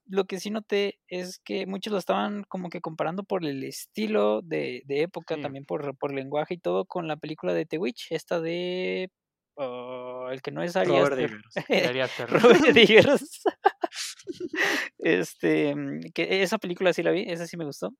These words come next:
Speaker 1: Y siento que esta quiso hacer algo parecido, esta, esta, esta de Gretel y Hansel, pero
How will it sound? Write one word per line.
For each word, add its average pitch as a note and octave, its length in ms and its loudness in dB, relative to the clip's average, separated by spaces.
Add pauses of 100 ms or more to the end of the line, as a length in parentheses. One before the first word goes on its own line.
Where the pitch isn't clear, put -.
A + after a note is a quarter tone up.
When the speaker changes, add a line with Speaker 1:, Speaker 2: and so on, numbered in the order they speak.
(640)
Speaker 1:
Y F3+ 160 -12
siento G#3+ 360 -6
que F#3+ 160 -2
esta G3+ 400 -2
quiso - 280 -12
hacer F#3+ 260 -4 (200)
algo E3+ 500 0
parecido, D3 640 -4 (240)
esta, D3+ 440 -4
esta, D#3+ 220 -4
esta - 240 -2
de C#3+ 160 0
Gretel D3 280 -12
y B2+ 60 -10
Hansel, D#3+ 280 -10 (520)
pero F#3+ 280 -2